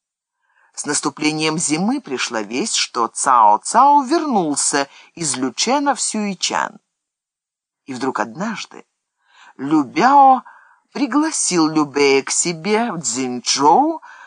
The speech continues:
радушно принял его и повёл во внутренние покои на пир.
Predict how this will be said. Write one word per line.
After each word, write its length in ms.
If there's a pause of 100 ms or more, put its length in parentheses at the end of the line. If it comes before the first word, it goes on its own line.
радушно 500
принял 340
его 300
и 160
повёл 480
во 160
внутренние 560
покои 440
на 200
пир. 400